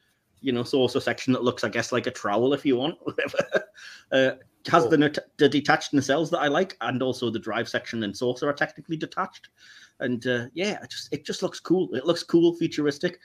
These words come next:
Speaker 1: It is just like Voyager souped up to a, you know, thirty-second century design. And, uh, yeah, and I ha-, I don't play the game myself, but I'm informed that if you use it on Star Trek Online, it's, uh, quite a beast as well. <laughs> So there you go.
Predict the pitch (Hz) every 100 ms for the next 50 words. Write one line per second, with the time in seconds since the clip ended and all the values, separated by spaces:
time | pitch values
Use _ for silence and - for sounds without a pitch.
0 | _ - 143 135 160 160 139 135 113 117
1 | 131 127 123 120 117 - - - - 135
2 | 117 - 131 117 113 113 127 120 120 -
3 | 120 110 - - 110 113 110 127 113 110
4 | 131 147 117 110 - _ _ _ _ _
5 | 117 113 110 113 160 220 117 120 - 131
6 | 131 139 156 185 170 180 156 160 156 147
7 | 139 180 - 127 127 113 135 143 139 127
8 | 127 113 127 127 117 117 110 - 123 -
9 | 113 117 113 107 143 147 - 127 113 113
10 | - 113 131 107 131 - 131 143 - _
11 | _ _ _ - - - - - - -
12 | - - -